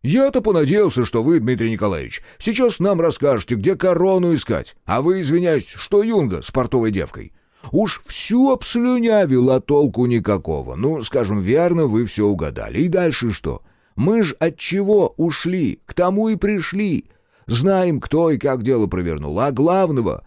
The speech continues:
где этот клятый кокошник, ни сном, ни духом. Ходим кругом да около».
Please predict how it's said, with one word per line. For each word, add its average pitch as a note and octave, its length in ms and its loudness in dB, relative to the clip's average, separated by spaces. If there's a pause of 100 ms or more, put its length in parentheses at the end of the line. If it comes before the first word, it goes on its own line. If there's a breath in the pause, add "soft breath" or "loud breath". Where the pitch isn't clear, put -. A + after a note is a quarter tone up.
(120 soft breath)
где A#2+ 300 0
этот - 500 -4
клятый D#3+ 600 0
кокошник, D#2+ 720 -4
ни F3+ 160 2
сном, F3 320 0
ни B2 100 0
духом. D2 480 -6 (200)
Ходим F3+ 500 2
кругом F#3 580 2
да E3+ 140 2
около». G2 600 0